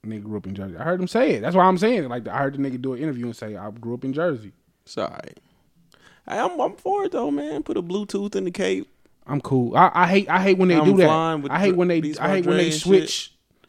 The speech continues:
Speaker 1: Don't, don't go from D C to Marvel. That's bullshit. That, that's bullshit. Like, and I hate when people play multiple. Like, Chris Evans has played fucking, uh, Human Torch,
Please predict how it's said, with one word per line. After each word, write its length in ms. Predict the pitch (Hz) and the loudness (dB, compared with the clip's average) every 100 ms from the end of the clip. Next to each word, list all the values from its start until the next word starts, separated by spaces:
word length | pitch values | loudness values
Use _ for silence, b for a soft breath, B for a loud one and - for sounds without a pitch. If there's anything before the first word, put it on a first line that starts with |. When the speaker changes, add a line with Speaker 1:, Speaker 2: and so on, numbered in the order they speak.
| _ - | _ 0
Speaker 1:
Don't, 240 | 202 190 | 2 2
don't 180 | 147 226 | 2 6
go 140 | 214 | 6
from 140 | 196 175 | 6 2
D 120 | 190 | -2
C 160 | 180 196 | -2 -2
to 80 | 170 | 0
Marvel. 340 | 180 196 196 | 2 0 0
That's 120 | 208 | -4
bullshit. 500 | 170 190 165 - 98 - _ _ _ _ | -2 0 0 -4 -12 -16 _ _ _ _
That, 360 | 156 190 - 131 | 4 4 2 2
that's 320 | 180 190 - | 2 2 -4
bullshit. 420 | 143 151 131 127 b | 2 4 4 -2 b
Like, 100 | 123 | -6
and 140 | 131 151 | -2 0
I 80 | 151 | 2
hate 180 | 185 165 | 2 0
when 100 | 160 | -2
people 160 | 170 | -4
play 160 | 139 147 | -2 -2
multiple. 540 | 131 156 - - 123 b b | 2 0 0 -6 -6 b b
Like, 140 | 127 - | -10 -6
Chris 160 | 156 | -6
Evans 320 | 135 165 151 127 | -2 -4 -4 -8
has 80 | 123 | -14
played 460 | - 131 120 117 - _ _ _ _ _ _ _ _ _ | -8 -6 -6 -8 -14 _ _ _ _ _ _ _ _ _
fucking, 500 | - 131 117 117 113 | -12 -12 -10 -12 -12
uh, 380 | - 120 110 107 | -10 -8 -8 -12
Human 380 | 104 - 175 156 | -14 -2 2 2
Torch, 360 | - 175 139 | 6 6 6